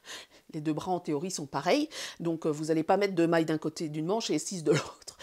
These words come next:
Et puis vous allez distribuer pour les, pour les raglans, euh, en fonction du motif que vous avez envie. Il n'y a pas à faire, euh, c'est pas compliqué en fait en soi. Simplement réfléchir, bon, j'ai autant de mailles totales, il y a autant de mailles devant, autant de mailles sur le dos,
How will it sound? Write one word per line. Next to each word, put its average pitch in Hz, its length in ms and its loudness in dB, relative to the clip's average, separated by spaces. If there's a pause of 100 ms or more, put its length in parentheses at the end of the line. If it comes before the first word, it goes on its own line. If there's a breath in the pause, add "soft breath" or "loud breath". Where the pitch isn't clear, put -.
(200 loud breath)
Et 165 80 2
puis - 180 0
vous 165 180 0
allez 135 120 -2
distribuer 165 520 -6
pour 175 200 -12
les, 151 200 -4
pour 151 240 -10
les 170 80 -6
raglans, 170 540 0
euh, 143 280 -4
en 170 80 -8
fonction - 340 -8
du 202 140 -8
motif 160 340 -6
que - 80 -6
vous 170 180 -4
avez 185 140 2
envie. 349 220 -2 (500 loud breath)
Il 233 40 2
n'y 269 40 10
a 262 60 10
pas 311 360 6 (120)
à 226 100 4
faire, 247 540 2 (220)
euh, 151 580 2
c'est - 160 -10
pas 196 100 0
compliqué 233 480 -2
en 180 120 -2
fait 175 220 -2
en 170 100 -6
soi. 190 360 -6 (200 loud breath)
Simplement 277 500 6
réfléchir, 277 720 4
bon, 147 180 -2
j'ai - 280 -6
autant 320 260 2
de 202 60 0
mailles 160 160 2
totales, 185 460 4
il - 60 -8
y 185 40 -4
a - 180 -10
autant 285 260 0
de 220 80 -2
mailles 160 240 2
devant, 147 460 0
autant 202 240 -2
de 151 60 -4
mailles 151 180 -2
sur - 200 -10
le 123 120 -4
dos, 208 280 8